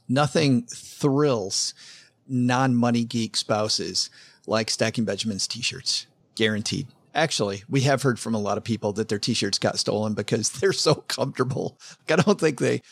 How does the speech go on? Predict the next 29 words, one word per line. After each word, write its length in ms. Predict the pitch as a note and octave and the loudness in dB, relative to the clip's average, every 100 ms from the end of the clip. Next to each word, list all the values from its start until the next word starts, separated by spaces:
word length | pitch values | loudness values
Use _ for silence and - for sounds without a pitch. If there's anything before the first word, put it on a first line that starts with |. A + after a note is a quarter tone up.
| - - | -16 -2
really 220 | C#3+ C#3+ | 2 2
care 220 | C#3 C3 | 2 2
what's 220 | B2 A#2+ | 2 0
on 180 | A#2+ A#2+ | 0 0
it. 180 | D#3 - _ - | 0 -2 _ -4
It 120 | C3 | -2
is 160 | B2 A#2 | 0 0
a 40 | |
super 300 | - B2+ B2+ | 0 0 -2
comfortable 400 | - A2 G#2+ G2 | -2 -2 -4 -4
t-shirt. 440 | - F#2+ - - - _ _ _ _ _ A2+ | -6 -4 -6 -8 -12 _ _ _ _ _ -6
To 80 | B2+ | 2
look 220 | D3 D#3 | 4 4
at 120 | C3+ - | 2 4
all 240 | C3 D#3 | 4 4
of 60 | A#2+ | 4
them, 140 | G2 | 2
by 100 | F#2 | 2
the 80 | F#2+ | 2
way, 100 | F#2+ | 0
if 120 | - | 2
you 80 | A#2 | 2
wanna 140 | G#2+ | 2
check 280 | - B2 A#2+ | 2 2 2
out, 260 | G#2 - - | 0 -2 -6
uh, 220 | G#2+ G2 | -2 -2
Brad 380 | - A2+ A2 G#2+ | -2 0 0 0
Lark's 340 | G#2+ G2 - | -2 -2 -4
work, 460 | A2 G#2+ G2 - | -4 -4 -4 -10